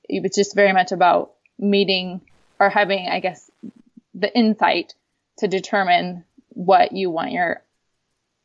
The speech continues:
um, outcome to be. I don't know if it's outcome necessarily, but,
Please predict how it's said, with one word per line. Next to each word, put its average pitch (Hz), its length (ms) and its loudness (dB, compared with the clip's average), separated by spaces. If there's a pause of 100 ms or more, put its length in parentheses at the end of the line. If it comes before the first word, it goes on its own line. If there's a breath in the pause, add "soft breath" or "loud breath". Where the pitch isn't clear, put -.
(120)
um, - 260 0
outcome 262 380 0
to 302 100 -2
be. 311 180 -2
I - 40 0
don't 294 100 -2
know 311 100 -6
if 254 80 -10
it's 247 160 -4
outcome 185 360 0
necessarily, 170 640 -4
but, - 320 0